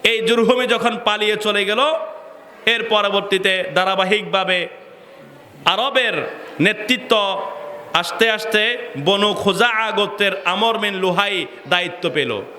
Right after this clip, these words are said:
সে একজন ইব্রাহিম আলাইহিসসালামের অনুসারী ছিলেন, সে ধর্মের অনুসরণ করতেন,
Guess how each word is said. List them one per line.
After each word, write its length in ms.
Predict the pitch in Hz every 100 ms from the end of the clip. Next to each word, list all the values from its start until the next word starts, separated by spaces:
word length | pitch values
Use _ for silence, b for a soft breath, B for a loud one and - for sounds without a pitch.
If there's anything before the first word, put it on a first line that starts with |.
| - B B B B B B -
সে 280 | - 226 254
একজন 640 | 262 208 226 285 311 311 - - -
ইব্রাহিম 440 | 202 185 254 311 311
আলাইহিসসালামের 1080 | 277 254 262 254 240 233 240 233 226 226 202 - - - -
অনুসারী 500 | 208 233 220 240 226
ছিলেন, 520 | 226 208 202 180 127 - -
সে 260 | - 214 233
ধর্মের 500 | - 214 220 240 233
অনুসরণ 600 | 226 214 208 233 226 226
করতেন, 540 | 220 220 220 214 196